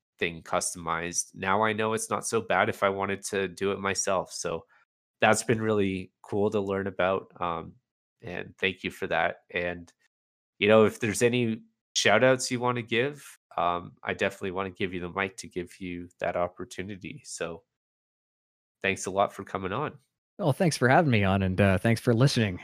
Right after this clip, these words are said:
Speaker 2: over the ye-, or, well, I guess, year. <laughs> Um,
Speaker 1: <laughs>
Speaker 2: it's good to have somebody to talk to about my depths of depravity.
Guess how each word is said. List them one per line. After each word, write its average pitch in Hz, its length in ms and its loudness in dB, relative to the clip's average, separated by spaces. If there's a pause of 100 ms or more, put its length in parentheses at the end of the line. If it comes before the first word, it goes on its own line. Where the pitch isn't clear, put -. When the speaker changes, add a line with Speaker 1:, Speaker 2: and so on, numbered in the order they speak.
Speaker 2:
over 110 200 0
the 95 100 -4
ye-, 95 260 -2
or, 117 160 4
well, 98 120 -2
I 98 60 0
guess, 90 220 -6
year. 107 460 4 (160)
<laughs> - 160 -16
Um, 170 460 10 (380)
Speaker 1:
<laughs> 214 260 -16
Speaker 2:
it's 135 180 0
good 127 180 4
to 110 160 2 (280)
have 113 340 0
somebody 120 380 4
to - 60 -4
talk 98 240 2
to 107 200 0 (100)
about 98 320 -2 (720)
my 101 240 -2
depths 104 320 2
of 104 140 4
depravity. 120 640 8